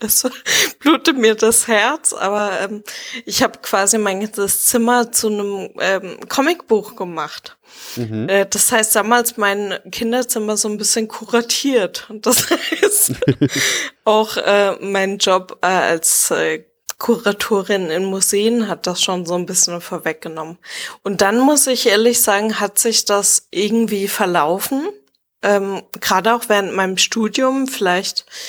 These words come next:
Speaker 1: wollte man ein bisschen seriöser werden, ich weiß es nicht genau, also es ist unbewusst passiert. Und ich hab die Comics dann wiederentdeckt, ja, so kurz vor unserem Umzug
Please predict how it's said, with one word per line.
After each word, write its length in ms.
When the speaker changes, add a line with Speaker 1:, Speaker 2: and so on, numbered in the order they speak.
Speaker 1:
wollte 280
man 200
ein 80
bisschen 380
seriöser 720
werden, 260
ich 180
weiß 260
es 200
nicht 240
genau, 320
also 300
es 160
ist 400
unbewusst 760
passiert. 640
Und 440
ich 280
hab 240
die 120
Comics 560
dann 300
wiederentdeckt, 1200
ja, 340
so 200
kurz 400
vor 160
unserem 360
Umzug 800